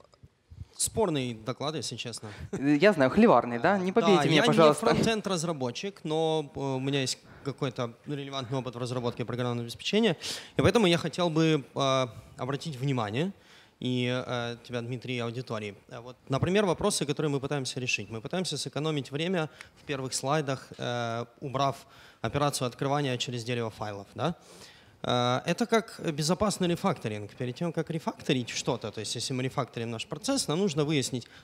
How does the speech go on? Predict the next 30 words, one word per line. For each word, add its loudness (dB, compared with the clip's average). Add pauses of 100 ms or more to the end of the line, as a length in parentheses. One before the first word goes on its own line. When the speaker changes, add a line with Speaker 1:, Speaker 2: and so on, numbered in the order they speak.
(120)
Speaker 1:
а, 2
критерии, 0 (260)
б, 4 (320)
и -4
сделать -2
их -10
measurable, 2 (400)
повторить, -2 (200)
сделать -6 (240)
тесты, 0 (220)
и 2
только 2
после 2
этого 4
выяснить 2
узкое -2
звено 2
и -2
так -4
далее. -4 (300)
Вот 2
в -14
моей 6
работе 2 (320)
открывание 2
файла — 0
это 0
не 4
узкое -2
звено. -10